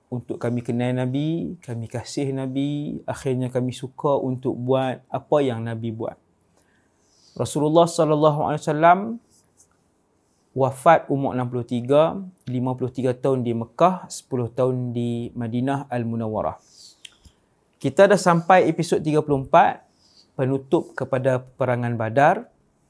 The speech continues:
dan, uh, pertempuran telah pun berlaku dalam episod, uh, penceritaan kisah sirah tiga puluh tiga. Pertempuran dah berlaku,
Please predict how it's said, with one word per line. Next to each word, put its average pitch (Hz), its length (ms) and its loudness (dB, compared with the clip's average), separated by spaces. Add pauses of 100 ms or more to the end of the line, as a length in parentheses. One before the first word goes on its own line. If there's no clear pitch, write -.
(640)
dan, 147 640 4
uh, 131 320 -2
pertempuran 151 640 2
telah 147 320 0
pun 135 160 0
berlaku 127 560 -4
dalam 123 320 -6
episod, 120 480 -6 (240)
uh, 120 560 -4
penceritaan 120 880 -4
kisah 123 240 -4
sirah 131 320 2
tiga 120 320 -6
puluh 113 160 -8
tiga. 131 560 0 (1040)
Pertempuran 131 560 0
dah 123 160 0
berlaku, 120 640 -2